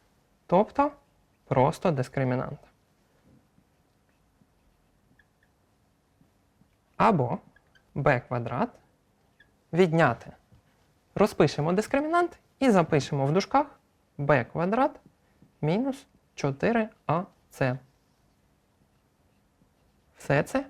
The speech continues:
ділимо на чотири а квадрат. Після розкриття дужок матимемо таке. Б квадрат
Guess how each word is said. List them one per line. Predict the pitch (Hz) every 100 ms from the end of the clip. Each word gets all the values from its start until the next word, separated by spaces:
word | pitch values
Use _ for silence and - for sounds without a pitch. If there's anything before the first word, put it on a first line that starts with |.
| _ _ -
ділимо | 139 160 247 208
на | 156 131
чотири | 131 - 202
а | 147
квадрат. | 135 123 117 - - _ _ _ _ _ _ _ _ _
Після | 175 151 - 131
розкриття | 127 - 139 - 123
дужок | 120 170 240 370 - _ _ _ _ - _ _ _ _ _ _ -
матимемо | 139 143 - 240 240 233 -
таке. | - 208 - - _ _ _ _ _ _ _ _ _ _ _ -
Б | 147 156 120
квадрат | - 127 120 120 220 -